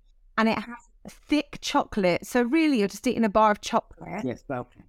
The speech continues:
Speaker 1: And then
Speaker 2: With biscuit in it.
Speaker 1: And with biscuit in it. And then you're telling yourself, "I'm only eating a biscuit, not a bar of chocolate." But actually, when you've eaten all fourteen, 'cause I know there are fourteen in a pack,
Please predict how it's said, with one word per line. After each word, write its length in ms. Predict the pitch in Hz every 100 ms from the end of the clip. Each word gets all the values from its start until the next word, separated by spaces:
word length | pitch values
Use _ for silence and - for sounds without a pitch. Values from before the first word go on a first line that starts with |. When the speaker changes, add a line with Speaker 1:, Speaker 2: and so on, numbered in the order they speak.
| -
Speaker 1:
And 220 | 226 226
then 140 | 240 254
Speaker 2:
With 60 |
biscuit 400 | 175 - 131 104
in 120 | 110
it. 140 | 101 -
Speaker 1:
And 180 | 247 254 240
with 220 | 269 -
biscuit 360 | 302 - 269
in 160 | 240 226
it. 40 |
And 180 | 175 220
then 80 | 240
you're 80 | 247
telling 340 | - 320 311 277
yourself, 340 | 233 220 202
"I'm 140 | 320 403
only 240 | 440 392
eating 160 | 349 254
a 40 |
biscuit, 400 | 226 240 - -
not 160 | 220 226
a 40 |
bar 180 | 208 196
of 60 | 190
chocolate." 460 | 208 - - 160
But 120 | 208 -
actually, 680 | 240 - - 185 165 175 202 _ _ _ -
when 280 | 240 302
you've 200 | 330 302 294
eaten 440 | 277 262 208 185 -
all 240 | 233 247 247
fourteen, 880 | - - 269 254 - 233 180 175
'cause 160 | 190 202
I 120 | 208
know 80 | 208 - 208
there 140 | 196
are 60 | 190
fourteen 440 | 226 208 214 220
in 100 | 202
a 60 | 185
pack, 280 | 190 -